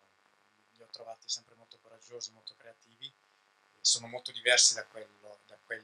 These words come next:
dei Brina Novara che io ho conosciuto la prima volta quando avevano esposto, eh, in ca-, in, nello studio di un artista che è stato un po' per loro un riferimento, Matteo Negri, con delle sculture molto belle, molto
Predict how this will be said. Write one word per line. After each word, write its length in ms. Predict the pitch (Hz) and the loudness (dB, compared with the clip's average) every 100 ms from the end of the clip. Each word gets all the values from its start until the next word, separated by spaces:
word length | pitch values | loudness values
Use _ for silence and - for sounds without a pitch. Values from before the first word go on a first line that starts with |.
| 113 - | -14 -16
dei 160 | 117 113 | -10 -8
Brina 240 | 113 117 117 | -6 -6 -6
Novara 380 | 110 117 117 | 0 2 2
che 160 | - 107 | -2 -12
io 120 | 110 | -18
ho 40 | - | -18
conosciuto 480 | 107 - 110 110 | -4 0 0 0
la 80 | 107 | -10
prima 260 | - 110 107 | -10 -12 -4
volta 300 | 113 110 113 | -2 -2 -6
quando 200 | 110 107 | -16 -10
avevano 200 | 107 107 | -8 4
esposto, 560 | - - 104 - 107 104 - - - - - 117 | 4 4 2 2 0 -8 -18 -20 -20 -20 -18 -12
eh, 140 | 110 - | -12 -6
in 240 | 120 113 | -4 -2
ca-, 180 | - 131 - | 4 4 6
in, 180 | 120 | 6
nello 400 | 117 123 127 127 | 8 10 10 12
studio 420 | 123 - 117 135 117 | 12 10 8 8 8
di 80 | |
un 140 | 117 117 | 8 6
artista 440 | 110 - - - | 6 6 6 6
che 60 | - | -6
è 20 | |
stato 220 | - - | -16 -18
un 80 | - | -20
po' 80 | 98 113 | _ -18
per 100 | 113 | -8
loro 180 | 117 113 | -8 -8
un 40 | |
riferimento, 600 | 113 - 113 117 120 104 | -14 -20 -10 -6 -6 -10
Matteo 300 | 104 - 117 | -20 -20 -20
Negri, 340 | 113 117 123 139 _ _ _ _ | -20 -20 -20 -20 _ _ _ _
con 100 | 113 | _
delle 140 | 104 95 | -10 -6
sculture 580 | - _ - 117 117 - | -6 _ -20 -10 -10 -10
molto 260 | 117 - - | -20 -20 -10
belle, 260 | 120 113 107 | -8 -8 -12
molto 360 | 113 117 113 | -20 -20 -20